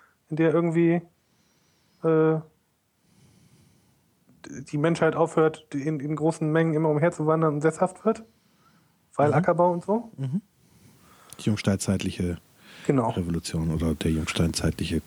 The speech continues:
Speaker 2: Konflikt oder wie auch immer man das nennt.
Speaker 1: Also und eigentlich müssten wir, also eigentlich wäre die Geschichte, die wir uns jetzt hier so zusammengelegt haben, macht ja nur Sinn, wenn man sie aus der Perspektive eines sesshaften Stammes erzählt.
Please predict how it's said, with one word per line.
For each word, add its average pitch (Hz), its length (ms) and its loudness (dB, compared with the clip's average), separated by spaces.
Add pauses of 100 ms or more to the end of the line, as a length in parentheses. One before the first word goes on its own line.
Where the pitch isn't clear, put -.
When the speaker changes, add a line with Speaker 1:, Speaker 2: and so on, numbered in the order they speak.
Speaker 2:
Konflikt - 560 -4
oder 78 220 -2
wie 73 100 -2
auch 69 100 -6
immer 80 160 -2
man 76 120 -2
das 78 180 -4
nennt. 80 240 -2 (1200)
Speaker 1:
Also 147 160 0
und 147 80 0
eigentlich 180 240 2
müssten 190 240 -2
wir, 160 320 2
also 147 140 0
eigentlich 170 300 0
wäre 156 200 0
die 139 380 -10
Geschichte, 180 340 0
die 151 120 -2
wir 190 100 2
uns 180 120 0
jetzt 175 140 0
hier 170 140 2
so 160 100 -2
zusammengelegt 190 640 0
haben, 180 280 2 (320)
macht 156 200 0
ja 151 80 4
nur 160 200 2
Sinn, 170 260 0 (320)
wenn 147 120 2
man 147 140 0
sie 139 120 -2
aus 135 100 -2
der 135 100 0
Perspektive 143 800 0 (300)
eines 127 200 0
sesshaften 131 460 0
Stammes 101 320 -2
erzählt. 104 400 -8